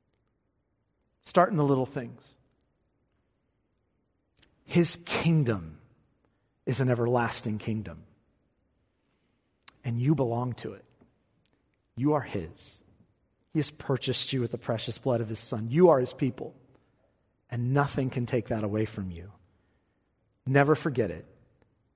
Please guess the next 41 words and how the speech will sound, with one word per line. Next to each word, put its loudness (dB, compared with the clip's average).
and -6
begin -4
to -10
believe -8
it. -20
Let's -12
pray. -20
Heavenly 2
Father, 4
thank 2
you 4
for 0
helping 6
us -2
today 6
in -2
this -2
wonderful 0
book. 4
We -2
pray 2
for 0
all 8
insight 2
and -2
help 6
as 0
we 4
work 4
through 6
it, -2
that 2
it -4
would -2
be 0
a -2
great -2
blessing 0
to -2
your 0
people, -6